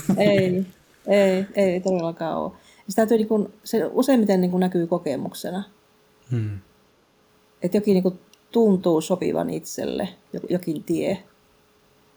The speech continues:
Speaker 2: Ja toinen taas niin kuin aiheuttaa niin kuin hirveää, niin kuin, että ei tä-,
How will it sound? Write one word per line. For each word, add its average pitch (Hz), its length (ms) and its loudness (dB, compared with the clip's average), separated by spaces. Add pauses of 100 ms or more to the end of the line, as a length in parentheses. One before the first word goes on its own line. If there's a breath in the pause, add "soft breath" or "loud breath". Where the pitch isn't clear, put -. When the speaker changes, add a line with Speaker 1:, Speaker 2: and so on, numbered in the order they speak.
(380)
Speaker 2:
Ja 165 60 -10
toinen 165 320 2
taas 151 280 -2
niin 143 120 -8
kuin 139 160 -8
aiheuttaa 139 460 -6
niin 107 140 -6
kuin - 160 -12 (640)
hirveää, 151 380 -2
niin - 140 -6
kuin, 165 100 -14
että - 140 -10
ei 147 200 -2
tä-, - 120 -10